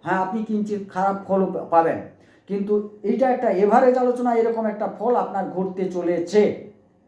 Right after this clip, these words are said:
যাই হোক, আমার আলোচনা যদি কিঞ্চিত আপনাকে ভালো লাগে, কিঞ্চিত,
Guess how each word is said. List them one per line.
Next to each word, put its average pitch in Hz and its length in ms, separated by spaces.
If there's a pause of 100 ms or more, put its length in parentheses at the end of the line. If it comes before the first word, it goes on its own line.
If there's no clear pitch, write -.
(340)
যাই 240 140
হোক, 208 80 (280)
আমার 247 320 (120)
আলোচনা 247 560
যদি 202 260 (440)
কিঞ্চিত 339 440
আপনাকে 277 460
ভালো 214 400
লাগে, 151 240
কিঞ্চিত, 262 520